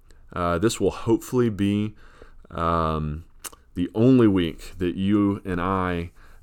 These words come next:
Allie, are coming up with a question for the day. Um, this Sunday, we're actually gonna hand out cards that, um, West Hillians can write down their questions for me. Uh, so I want you to start thinking now of some, of some zingers.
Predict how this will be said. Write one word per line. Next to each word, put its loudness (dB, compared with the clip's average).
Allie, 0
are -2
coming -2
up -2
with -4
a -4
question -4
for -6
the -4
day. 0
Um, -4
this -2
Sunday, 0
we're 0
actually -4
gonna -6
hand -4
out -6
cards -4
that, -8
um, -8
West -8
Hillians -4
can -10
write -4
down -2
their -4
questions -8
for -4
me. -4
Uh, -10
so -8
I -4
want -6
you -6
to -10
start -2
thinking -4
now 2
of -6
some, -8
of -10
some -8
zingers. -4